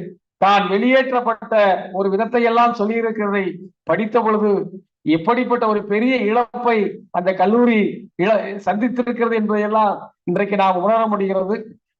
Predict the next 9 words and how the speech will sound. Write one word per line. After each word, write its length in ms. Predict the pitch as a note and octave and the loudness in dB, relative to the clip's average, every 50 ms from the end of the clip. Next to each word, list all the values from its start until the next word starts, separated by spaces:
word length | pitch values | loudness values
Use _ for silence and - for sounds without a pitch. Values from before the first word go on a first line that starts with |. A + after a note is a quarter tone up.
| _ _ - | _ _ -2
அவர்கள் 300 | D#3+ F#3+ A3+ G#3+ G#3+ G#3+ | 0 2 2 2 2 0
மிக 180 | G3+ G#3 A3+ A#3+ | 0 0 0 0
சிறப்பாக 480 | A#3+ A#3+ A#3 A#3+ A#3+ B3 B3+ B3+ B3 B3 A#3 | 0 0 0 0 0 2 2 2 2 2 0
ஐயா 260 | G#3+ G#3 A3 A#3 A3 G3+ F3+ D#3+ - - _ _ _ _ _ _ _ _ _ _ _ _ _ _ | 0 0 2 2 2 2 2 0 -2 -8 _ _ _ _ _ _ _ _ _ _ _ _ _ _
சரஸ்வதி 520 | - F#3+ G3+ A#3 A#3+ A#3+ C4 B3+ B3 A#3+ | 0 2 2 2 2 2 2 2 2 2
நதி, 300 | A3+ A3 G#3+ G3 G#3+ A#3 B3 - B3+ - - - - - _ _ _ _ _ _ - | 0 0 0 0 0 -2 -2 -4 -6 -10 -14 -18 -20 -20 _ _ _ _ _ _ -4
அதே 180 | - G3+ A3+ A3+ | -2 -2 -2 -2
போல 240 | A3 A#3+ A#3 A3+ A3+ G#3+ G3 F3+ - | -2 -2 0 0 2 2 0 0 -2
அகஸ்தியர், 640 | - F3 F#3 G#3+ A#3 A#3 A#3 A#3 A3+ G#3+ A3+ A3+ A#3 | -2 -2 -2 -2 -4 -4 -4 -2 -2 0 0 0 -2